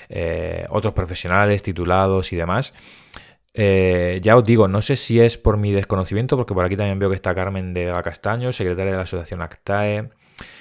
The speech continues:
Gemma Triguero Segura, de la ocu, vale, o sea que no son solo realmente de... De, no son solo profesionales únicamente de Alcita, ¿vale? O sea que está esto un poquito más, eh, estandarizado. Aún así, yo, insisto, como ya sabéis que no estoy,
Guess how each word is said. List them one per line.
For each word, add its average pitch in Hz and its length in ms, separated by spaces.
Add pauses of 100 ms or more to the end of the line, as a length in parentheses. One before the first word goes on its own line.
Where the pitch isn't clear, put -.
(120)
Gemma 104 260
Triguero 92 280
Segura, 120 640
de 95 160
la 90 140
ocu, 113 720
vale, 87 220
o 82 40
sea 90 140
que 90 80
no 98 100
son 113 180
solo 107 360
realmente 92 560
de... 87 400 (1080)
De, - 260
no 82 120
son 87 160
solo 95 240
profesionales 87 540
únicamente 90 400
de 90 60
Alcita, 82 420
¿vale? - 180
O 92 40
sea 92 100
que 92 40
está 92 120
esto 92 160
un 87 80
poquito 87 320
más, 90 340 (420)
eh, 90 220
estandarizado. 85 640
Aún 95 160
así, 120 260
yo, 113 380
insisto, 98 640
como 87 200
ya 90 80
sabéis 98 300
que 92 120
no 90 60
estoy, 101 560